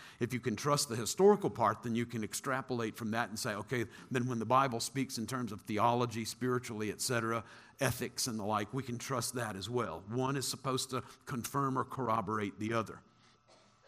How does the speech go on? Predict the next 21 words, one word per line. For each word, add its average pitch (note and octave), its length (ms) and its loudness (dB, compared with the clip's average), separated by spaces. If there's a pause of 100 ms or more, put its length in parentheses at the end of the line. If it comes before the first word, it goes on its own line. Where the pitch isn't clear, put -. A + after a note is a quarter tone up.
(140)
All A#2+ 80 0
right, B2+ 280 0
so C3 320 2 (300)
this D#3 180 2
guy, C#3 360 4 (340)
James, C3+ 640 2 (240)
ends C3 300 2
up C3+ 260 2
being, G#2+ 400 0 (100)
A, D3 380 4 (180)
the B2 140 0
head E3 460 0
of C#3+ 140 -2
the B2+ 60 0
Christian E3 540 0
church G#2+ 420 0
by G#2+ 180 -2
Gen-, A#2 280 -4
by A#2 220 4
Acts A#2+ 320 2
fifteen. A2+ 640 -2